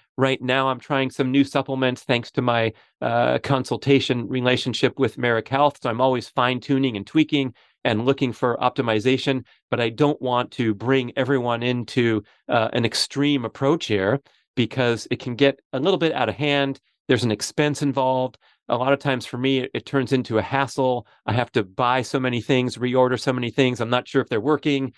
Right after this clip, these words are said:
Some of them are kind of expensive, and I wanna have more of a streamlined,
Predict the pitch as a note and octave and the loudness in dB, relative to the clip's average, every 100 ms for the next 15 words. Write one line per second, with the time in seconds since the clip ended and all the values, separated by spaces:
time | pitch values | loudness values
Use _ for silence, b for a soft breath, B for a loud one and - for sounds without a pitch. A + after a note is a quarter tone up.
0 | b b D#3 C#3 C3 A#2 - C#3+ A#2+ A2 | b b -2 0 0 -4 -2 -2 -2 -6
1 | - D3+ C#3+ D3+ C#3 C3 _ _ _ B2 | -2 -2 0 2 2 0 _ _ _ 0
2 | A#2 A2 - B2 C3+ C3+ G#2+ B2 G#2+ B2+ | 0 0 -2 0 2 0 0 -2 0 0
3 | C3+ A#2 G#2+ - - D3 D3+ C3 A#2+ A#2+ | 0 0 -6 -10 -2 0 0 0 -2 -2
4 | A2+ G#2+ | -4 -8